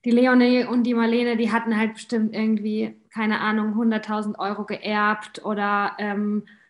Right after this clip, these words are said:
äh, ein Investor und ich weiß nicht, wie man Investoren holt und keine Ahnung was, ne? Aber das finde ich mega schön, was du gesagt hast, dass es sieht nicht so aus, aber es ist mega low budget, ey, beste Kombi. <laughs>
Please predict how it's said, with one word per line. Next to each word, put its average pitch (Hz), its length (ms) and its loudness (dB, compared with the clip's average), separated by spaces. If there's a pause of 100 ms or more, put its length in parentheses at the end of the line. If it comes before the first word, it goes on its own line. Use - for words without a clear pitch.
(200)
äh, 208 480 -2 (340)
ein 233 120 4
Investor 220 960 4
und 226 140 2
ich 226 120 -8
weiß 220 220 -4
nicht, 233 140 -6
wie 240 80 -4
man 220 160 2
Investoren 226 760 2
holt 220 220 2
und 214 160 -4
keine 208 280 -2
Ahnung 208 280 0
was, 196 240 -4
ne? 220 180 2
Aber 202 180 2
das 196 140 -4
finde 214 200 -2
ich 190 80 -6
mega 196 260 0
schön, 202 240 -2
was 190 160 -6
du 190 120 -10
gesagt 190 440 -4
hast, 202 260 -10
dass 190 240 -6 (540)
es 220 160 -4
sieht 302 180 6
nicht 269 200 2
so 240 160 2
aus, 269 340 6 (120)
aber 220 280 4
es 220 160 0
ist 214 100 -4
mega 226 260 2
low 220 160 2
budget, 214 320 0
ey, 208 340 -6
beste 240 400 0
Kombi. 294 640 6 (340)
<laughs> 349 60 8